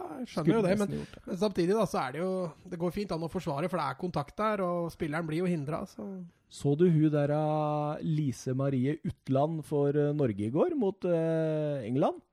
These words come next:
Speaker 1: Nei.
Speaker 2: Nei, hun, altså, den engelske, eh, bekken slår en, eh, støttepasning tilbake til keeper, og hun rekker den rett før keeper. Og alt hun trenger å gjøre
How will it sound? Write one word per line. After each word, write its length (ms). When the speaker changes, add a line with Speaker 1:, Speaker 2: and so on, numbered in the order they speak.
Speaker 1:
Nei. 120
Speaker 2:
Nei, 200
hun, 180
altså, 480
den 140
engelske, 600
eh, 140
bekken 600
slår 440
en, 240
eh, 220
støttepasning 800
tilbake 420
til 120
keeper, 380
og 140
hun 380
rekker 600
den 200
rett 320
før 420
keeper. 420
Og 220
alt 280
hun 140
trenger 360
å 60
gjøre 440